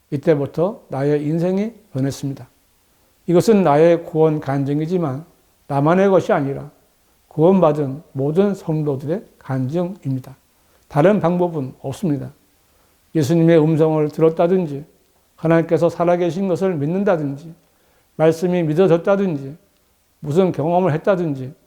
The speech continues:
이런 것은 복음을 통해서 구원받은 것이 아닙니다. 사람은 살면서 하나님의 자비하심으로 인해 죄를 용서받기도 하고, 하나님의 은혜로 인해 기쁨을 누릴 때도 있습니다.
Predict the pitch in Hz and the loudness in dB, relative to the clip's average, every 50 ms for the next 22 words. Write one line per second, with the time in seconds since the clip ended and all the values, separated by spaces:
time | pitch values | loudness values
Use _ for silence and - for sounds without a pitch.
0 | _ _ _ _ _ _ _ _ - 147 160 196 208 185 160 - - 156 135 135 | _ _ _ _ _ _ _ _ -2 0 0 0 2 0 -2 -2 -2 -6 -6 -8
1 | 151 - _ _ _ _ _ _ _ _ - 147 143 151 156 156 156 151 143 143 | -10 -16 _ _ _ _ _ _ _ _ -4 -2 -2 0 0 0 0 0 -2 -4
2 | - - 165 151 139 135 123 151 160 208 240 - _ - - 165 156 151 147 147 | -6 -6 -4 -4 -4 -4 -4 -4 -4 -4 -6 -12 _ -10 -2 0 2 2 2 0
3 | 139 135 131 139 135 131 127 127 - 214 208 226 220 - _ 131 127 156 185 165 | -4 -6 -6 -6 -8 -8 -8 -8 -6 -6 -8 -8 -10 -14 _ -4 -2 -2 -2 -2
4 | 139 - - - _ _ _ _ _ _ _ _ _ _ _ _ _ _ _ - | -4 -6 -10 -20 _ _ _ _ _ _ _ _ _ _ _ _ _ _ _ -4
5 | - 156 156 160 156 165 165 160 156 147 - - 160 165 185 185 180 170 135 147 | -2 2 4 4 4 4 2 2 0 -2 -2 -2 -2 0 0 0 0 0 -2 -4
6 | 139 143 196 240 - _ _ _ _ _ _ _ - 160 156 156 156 156 160 160 | -6 -8 -10 -12 -16 _ _ _ _ _ _ _ -8 -4 -4 -2 -2 0 0 0
7 | 156 151 - 147 151 151 185 180 170 165 185 185 185 196 202 202 170 151 147 139 | 0 0 0 -2 2 4 4 4 4 2 0 -2 0 2 2 2 2 2 -2 -4
8 | 135 147 - _ _ _ _ _ _ _ _ _ _ - - 156 160 160 165 165 | -6 -10 -14 _ _ _ _ _ _ _ _ _ _ -2 2 2 4 4 4 4
9 | 160 165 165 156 165 196 180 175 156 - 185 170 190 165 139 127 131 156 220 - | 4 4 2 2 2 4 2 2 2 0 -4 -2 -2 -2 -2 -2 -6 -8 -10 -12
10 | _ _ _ _ _ _ _ _ _ _ _ - 165 160 156 160 160 160 160 156 | _ _ _ _ _ _ _ _ _ _ _ -6 -4 -2 -2 -2 0 0 0 2
11 | 143 147 160 170 185 202 202 190 160 143 135 139 151 208 - _ _ _ _ _ | 2 2 2 4 4 4 4 4 2 0 -2 -4 -8 -10 -14 _ _ _ _ _
12 | _ _ _ - 165 151 - 180 180 202 208 180 139 147 165 185 190 190 - 185 | _ _ _ -6 -6 -6 -4 -2 0 0 0 2 0 2 2 2 2 2 -2 -4
13 | 170 185 165 147 143 - - 180 156 143 147 139 | -2 -2 -4 -4 -4 -8 -8 -8 -8 -8 -8 -12